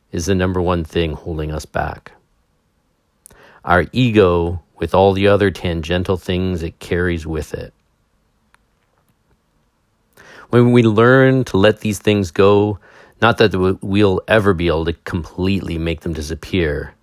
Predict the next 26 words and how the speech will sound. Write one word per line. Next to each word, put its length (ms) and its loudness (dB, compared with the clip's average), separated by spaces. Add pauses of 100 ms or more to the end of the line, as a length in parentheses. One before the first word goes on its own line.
(160)
and 160 -6
simply 380 -2
accept 440 -4
what 280 -2
there 220 -2
is 520 -4 (240)
in 120 -8
the 80 -4
moment, 720 0 (220)
the 80 -8
opponent, 640 -2
the 160 -6
obstacle, 520 0
the 80 -8
pressure, 420 0
the 120 -8
heat, 480 -6 (400)
the 80 -4
lack 320 2
of 200 -2 (140)
room 380 0
to 120 -4
move. 640 -2 (600)
What 180 2
we 120 -6
find 840 0